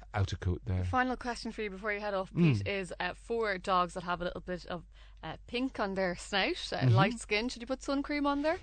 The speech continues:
Speaker 1: Definitely. Um, any area of an animal where there's no pigment, and that means any white areas, is vulnerable to getting damage from the sun.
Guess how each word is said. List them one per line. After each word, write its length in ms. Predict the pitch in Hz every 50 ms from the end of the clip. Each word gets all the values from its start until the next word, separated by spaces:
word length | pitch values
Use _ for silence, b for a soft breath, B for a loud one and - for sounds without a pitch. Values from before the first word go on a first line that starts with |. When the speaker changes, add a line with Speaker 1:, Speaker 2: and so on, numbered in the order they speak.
| - - -
Speaker 1:
Definitely. 680 | - 113 113 - - 139 131 113 131 131 165 196 202 - - -
Um, 280 | 113 110 107 107 104 B B B B B B - - -
any 280 | - 147 175 196 185 -
area 320 | - 139 135 127 127 127 113
of 160 | - 107 101
an 80 | 101 104
animal 420 | 104 107 110 110 113 131 131 -
where 140 | - - 104
there's 160 | 101 104 98
no 160 | 107 107 98 101
pigment, 500 | - - 104 87 - 104 127 156 151 -
and 80 | 101 110
that 120 | 101 95
means 140 | 110 101 107
any 160 | 101 107 101
white 340 | 95 90 110 131 135 - 107
areas, 500 | 90 90 92 110 151 190 180 - - - - B B B B B B B B B - -
is 160 | 131 123 107 101
vulnerable 580 | 110 120 120 120 117 113 101 107 107 104 104 b b b b b -
to 80 | - -
getting 280 | 120 117 101 107 104 98
damage 340 | 120 107 107 104 101 92 -
from 160 | - 104 98
the 60 | 92
sun. 420 | 90 - - 107 92 90 85 85